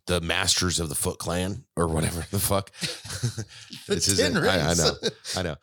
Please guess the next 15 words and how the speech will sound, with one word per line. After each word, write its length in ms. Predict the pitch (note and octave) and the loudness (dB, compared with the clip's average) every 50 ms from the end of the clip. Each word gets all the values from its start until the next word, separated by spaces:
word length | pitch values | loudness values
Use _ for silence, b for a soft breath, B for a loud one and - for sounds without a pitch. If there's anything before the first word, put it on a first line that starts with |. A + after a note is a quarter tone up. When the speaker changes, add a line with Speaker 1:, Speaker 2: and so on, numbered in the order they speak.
| B B B B | B B B B
Speaker 1:
The, 220 | F#2+ A#2+ A2 F#2 | 0 0 0 2
the, 200 | A2+ A#2+ A2+ - | 0 -2 -2 -2
the 140 | G#2+ A2 A#2 | 0 0 2
leader 240 | A2+ A#2 A#2+ A2+ A2 | 2 4 4 4 4
of 60 | G#2 | 2
the 80 | F#2+ F#2+ | 2 2
Ten 240 | - - G#2 G2+ F#2 | 2 2 2 4 4
Rings, 260 | F#2 F#2 F2+ E2+ - | 4 2 2 2 0
and 80 | E2+ | -2
you've 140 | E2+ F2 D#2 | -2 -4 -2
got 220 | - A2 G2+ F#2+ - | 0 0 0 0 0
this 220 | F#2 E2 - - - | 0 0 0 0 2
army, 280 | - F#2+ F2+ F2 F2 E2+ | 2 0 2 2 2 0
and 60 | E2+ | 0
you're, 220 | F#2 A2 C3 C3+ | 0 0 0 -2